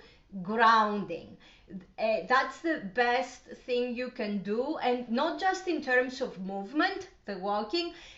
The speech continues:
but in terms of your mitochondria. You're bringing in good gut bacteria. But then again, when we say walk barefoot,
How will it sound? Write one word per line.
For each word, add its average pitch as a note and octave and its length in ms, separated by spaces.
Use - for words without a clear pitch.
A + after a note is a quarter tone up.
but A#3 340
in A#3 180
terms C4 380
of G#3+ 160
your A3 140
mitochondria. G3+ 960
You're C#4 460
bringing D4+ 420
in C4 340
good B3+ 580
gut A3 400
bacteria. F#3+ 800
But B3+ 200
then C#4+ 200
again, A#3 600
when A#3 220
we B3 120
say C4+ 380
walk C4 460
barefoot, C4 840